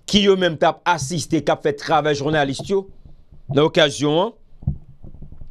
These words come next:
Yo di klèman pa gen okenn nan manb rekòmòdman lapolis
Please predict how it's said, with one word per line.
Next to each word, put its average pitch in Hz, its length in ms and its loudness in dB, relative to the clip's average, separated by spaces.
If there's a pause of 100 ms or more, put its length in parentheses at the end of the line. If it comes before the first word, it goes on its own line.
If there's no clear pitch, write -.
(880)
Yo 170 240 6
di 147 240 -2
klèman 170 580 4 (1800)
pa 170 200 8
gen 180 200 0
okenn 196 560 4
nan 170 180 6
manb 147 460 2 (1080)
rekòmòdman 175 680 6
lapolis 156 420 2